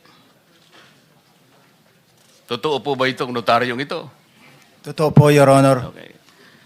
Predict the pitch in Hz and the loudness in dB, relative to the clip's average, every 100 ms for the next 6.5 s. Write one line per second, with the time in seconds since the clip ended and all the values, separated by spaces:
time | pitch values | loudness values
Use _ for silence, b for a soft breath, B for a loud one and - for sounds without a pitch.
0 | _ 139 185 160 156 165 170 170 185 190 | _ 0 0 0 0 -2 -2 -4 -4 -4
1 | 170 170 165 131 139 151 151 95 - 127 | -4 -2 -6 -2 -2 0 -2 -2 -4 -2
2 | 131 139 131 143 139 120 120 127 131 127 | -2 -4 -4 -4 -6 -6 -4 -2 -2 -4
3 | 107 104 120 98 104 110 101 90 131 120 | -10 -10 -12 -10 -8 -8 -12 -12 -10 -8
4 | 117 120 113 110 101 85 120 127 120 156 | -8 -8 -8 -8 -10 -10 -8 -6 -6 -8
5 | 147 135 113 123 113 131 113 110 110 104 | -8 -6 -6 -2 -2 -2 -6 -8 -10 -10
6 | 104 98 92 110 62 | -10 -10 -12 -14 -14